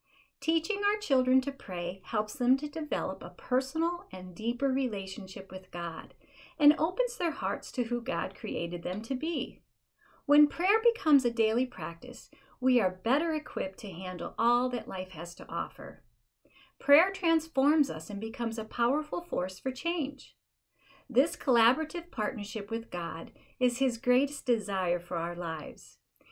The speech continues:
In this session, the disciples ask, "Lord, how should we pray?" Jesus answers by first instructing them what prayer is not. He speaks out against those who grandstand in prayer in an effort to impress others and appear pious.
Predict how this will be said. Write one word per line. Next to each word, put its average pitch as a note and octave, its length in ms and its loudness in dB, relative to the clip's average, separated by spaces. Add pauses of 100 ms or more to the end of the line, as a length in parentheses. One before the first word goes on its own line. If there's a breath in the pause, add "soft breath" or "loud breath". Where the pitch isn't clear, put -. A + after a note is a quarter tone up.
(160 soft breath)
In F4 220 -2
this G#4 260 -2
session, G3 580 -2
the G#3 80 -8
disciples B3 680 0
ask, F3+ 440 -6 (440 soft breath)
"Lord, E4 400 2
how E4 320 2
should - 260 -8
we C#4 80 2
pray?" E4 600 -2 (580)
Jesus D#4 460 0
answers A3+ 480 0
by - 180 -6
first A3 460 -2
instructing G#3 720 0
them A3 240 0
what G3 240 -2
prayer - 320 -2
is A3 160 -4
not. C#4+ 380 0 (800)
He D#4 140 2
speaks D4+ 400 -2
out E4 200 4
against C4 360 4
those G3+ 300 -2
who A#3+ 100 0
grandstand A3 800 0
in F3 160 -6
prayer F3 380 -4
in A3 140 -6
an A#3 120 2
effort A3 360 -2
to C4+ 120 0
impress C#4+ 420 0
others E3 440 -8
and B3 180 0
appear G3+ 480 -6
pious. - 760 -4